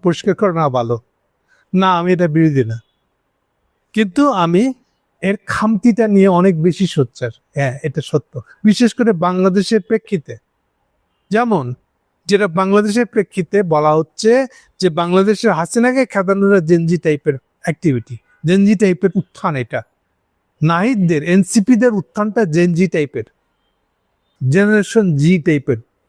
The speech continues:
উত্থান এটা। জেন জি ওই কারণে আসছে, জেন জি।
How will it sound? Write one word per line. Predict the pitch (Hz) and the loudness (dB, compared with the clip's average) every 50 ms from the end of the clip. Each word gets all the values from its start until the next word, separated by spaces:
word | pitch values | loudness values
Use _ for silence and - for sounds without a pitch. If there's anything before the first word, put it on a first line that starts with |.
| _ | _
উত্থান | - - 151 - _ - - 165 139 127 | -10 -10 -10 -10 _ -8 -6 -4 -2 -2
এটা। | 120 113 143 131 - _ _ _ _ _ _ _ _ _ - | -4 -6 -10 -18 -20 _ _ _ _ _ _ _ _ _ -6
জেন | 139 120 135 170 175 160 139 123 113 107 | -4 0 0 0 0 0 -2 -4 -4 -2
জি | 127 165 156 147 165 160 | 0 2 2 2 4 2
ওই | 151 143 - | 0 2 2
কারণে | 151 131 131 127 131 127 123 123 | 0 0 0 0 0 -2 -2 -4
আসছে, | - - _ - 110 - _ _ _ _ _ _ - | -6 -10 _ -14 -14 -14 _ _ _ _ _ _ -10
জেন | 131 120 127 156 160 143 127 113 110 - _ _ _ _ _ _ _ _ _ _ _ _ _ _ _ _ _ _ _ _ _ _ _ _ _ _ _ _ | -8 -2 0 0 0 0 -2 -4 -8 -10 _ _ _ _ _ _ _ _ _ _ _ _ _ _ _ _ _ _ _ _ _ _ _ _ _ _ _ _
জি। | 135 127 117 127 135 120 | -6 -4 0 0 0 0